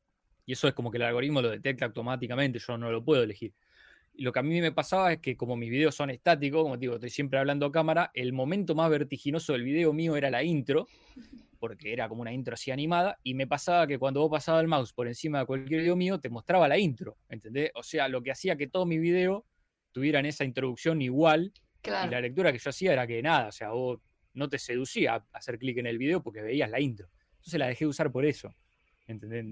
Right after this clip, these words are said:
Speaker 1: En todo
Speaker 2: Ujú.
Speaker 1: caso, mi intro es mi saludo y, y listo, de algún modo, y funciona como intro. Pero yo lo dejé de usar por eso. Eh, no me parece mal usarla, me parece que genera cierta identidad de algún modo, y muchas personas, por ejemplo, tienen como diferentes shows dentro de su propio canal.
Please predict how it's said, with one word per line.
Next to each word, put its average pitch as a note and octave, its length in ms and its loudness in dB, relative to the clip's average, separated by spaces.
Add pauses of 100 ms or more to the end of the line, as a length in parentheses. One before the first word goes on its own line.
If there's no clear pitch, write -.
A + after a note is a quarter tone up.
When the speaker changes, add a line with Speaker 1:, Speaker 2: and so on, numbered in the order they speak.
Speaker 1:
En A#2+ 140 -10
todo F#3 120 4
Speaker 2:
Ujú. A#3+ 60 0
Speaker 1:
caso, A3 220 0
mi C3+ 120 -2
intro C3+ 280 2
es B2+ 80 -2
mi B2 100 -4
saludo C#3 640 4
y, G#2 320 -8
y A#2+ 120 -10
listo, C3 400 -4
de G#2+ 80 -6
algún A#2 220 -6
modo, C#3 300 2
y F#2+ 220 -8 (300)
funciona B2+ 320 -4
como A2+ 200 -6
intro. A2 260 -4 (640)
Pero G#2+ 220 -4
yo G#3 180 2
lo G#3+ 80 6
dejé F3 180 0
de E3+ 60 2
usar D#3+ 260 2
por C3+ 160 0
eso. G#2+ 300 -4 (460)
Eh, G#2 800 -6 (220)
no F#3+ 120 -2
me E3+ 60 2
parece E3 300 2
mal C#3+ 160 4
usarla, F3 380 4
me B2+ 100 0
parece B2+ 220 -4
que G#2+ 200 -8 (260)
genera B2+ 320 0
cierta A#2+ 300 -2
identidad A#2+ 480 2
de D3 60 6
algún B2 180 -2
modo, E3+ 280 2
y A#2 60 -2
muchas A#2+ 340 -6
personas, A#2+ 380 -6
por G2+ 100 -10
ejemplo, A2 240 -6
tienen A#2 180 -6
como G2+ 200 -10
diferentes A2+ 440 -2
shows B2+ 460 0
dentro A#2 240 -4
de G#2 60 -8
su G#2 120 -18
propio A2+ 280 -4
canal. B2 340 0